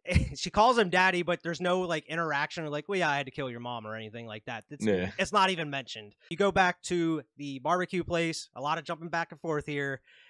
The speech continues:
Speaker 1: uh, and you get a huge scene between Cherry and Ray, just going into their backstory,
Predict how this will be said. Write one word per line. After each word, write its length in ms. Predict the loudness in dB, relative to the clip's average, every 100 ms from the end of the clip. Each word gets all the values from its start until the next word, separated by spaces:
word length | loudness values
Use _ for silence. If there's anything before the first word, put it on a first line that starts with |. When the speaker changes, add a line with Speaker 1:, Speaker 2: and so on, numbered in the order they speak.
| -4
Speaker 1:
uh, 200 | -2 -2
and 140 | -2
you 80 | -2
get 140 | -2 -2
a 40 |
huge 300 | -4 -6 -4
scene 240 | -6 -6
between 340 | -6 -8 -10 -10
Cherry 400 | -6 -4 -2 -4
and 140 | -4
Ray, 400 | -2 0 0 -2 -8 _ _ _ _
just 180 | -14 -6
going 220 | -4 -2
into 140 | -2 -4
their 120 | -4
backstory, 1000 | -2 0 -2 -4 -8 -6 -4 -6 -8 -12